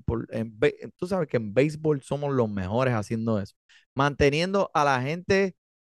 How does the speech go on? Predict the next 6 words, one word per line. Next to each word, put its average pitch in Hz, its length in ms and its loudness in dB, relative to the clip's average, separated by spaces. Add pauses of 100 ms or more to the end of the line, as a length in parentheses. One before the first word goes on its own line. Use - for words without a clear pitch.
(280)
a 143 140 4
la 139 160 6
vanguardia 170 1000 2 (320)
de 165 400 4
los 127 360 4 (200)
waivers. 123 800 2